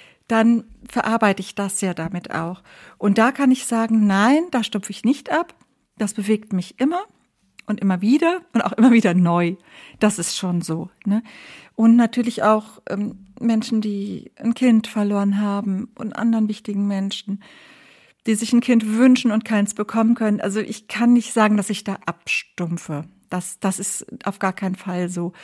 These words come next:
Natürlich müssen wir, wenn wir Themen aufgreifen, müssen wir gucken, dass nicht immer wieder die gleichen Themen sich so wiederholen, ne? Und da ist es dann manchmal ein bisschen schwierig,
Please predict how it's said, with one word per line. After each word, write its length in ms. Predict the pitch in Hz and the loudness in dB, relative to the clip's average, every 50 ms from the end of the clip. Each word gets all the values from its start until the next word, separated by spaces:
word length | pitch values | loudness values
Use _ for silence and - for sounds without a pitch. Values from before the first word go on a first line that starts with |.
| - - - - - - - _ _ _ _ - | -20 -20 -20 -20 -20 -20 -20 _ _ _ _ -4
Natürlich 680 | - 214 214 214 214 214 - 254 254 262 262 - - | 0 2 2 2 2 2 2 2 2 2 0 0 0
müssen 440 | 226 233 220 - 226 226 220 214 214 | 0 0 0 2 2 2 2 2 0
wir, 240 | 214 214 208 202 202 | 0 -2 -2 -2 -2
wenn 260 | 202 196 196 190 190 | -2 0 0 0 -2
wir 220 | 196 185 180 185 - | -2 -4 -4 -6 -6
Themen 220 | - 190 185 190 | -6 -6 -4 -2
aufgreifen, 840 | - 247 294 269 - - - - 180 175 175 - - - 196 208 _ _ _ | 0 2 2 0 0 -4 -8 -8 -6 -6 -6 -8 -10 -10 -10 -12 _ _ _
müssen 220 | - 196 196 202 196 | -6 -6 -4 -4 -6
wir 60 | 190 | -6
gucken, 280 | - - 214 - 214 | -6 -8 -6 -2 -2
dass 140 | 202 196 208 - | -2 -2 -4 -6
nicht 120 | 202 - | -8 -4
immer 200 | - 196 196 190 | -2 0 0 0
wieder 160 | 196 185 180 | 0 -2 -4
die 100 | 175 185 | -4 -4
gleichen 340 | - 185 180 180 - 196 196 | -2 -2 -2 -2 -2 -4 -6
Themen 380 | - - 208 190 185 180 180 - _ _ _ _ _ _ _ _ | -4 -4 -4 -2 -2 -4 -6 -8 _ _ _ _ _ _ _ _
sich 380 | - - 175 180 196 190 - - | -16 -12 -8 -6 -6 -4 -6 -6
so 260 | - 190 180 175 - _ _ _ _ _ _ - | -6 -6 -6 -6 -8 _ _ _ _ _ _ -6
wiederholen, 800 | 196 202 185 175 160 160 196 190 185 180 175 165 175 180 190 - _ | -4 -2 0 -2 0 0 0 0 0 0 -2 -2 -4 -8 -10 -10 _
ne? 180 | 185 185 196 214 - - - - - - _ _ | -6 -6 -6 -6 -10 -14 -20 -20 -20 -20 _ _
Und 200 | - 196 196 - | -6 -4 0 2
da 200 | 185 185 185 196 | 4 4 4 4
ist 160 | 208 220 208 | 2 0 -2
es 80 | 208 196 | -4 -4
dann 140 | - 202 190 | -2 0 0
manchmal 260 | 190 175 - - 180 | 0 -2 -2 -4 -8
ein 20 | 175 | -8
bisschen 240 | 180 - - 180 180 | -8 -8 -8 -8 -8
schwierig, 760 | - - 208 208 233 240 240 240 226 226 226 226 220 - | -6 -4 -2 -2 -2 -2 -2 -2 -2 -2 -2 -4 -6 -10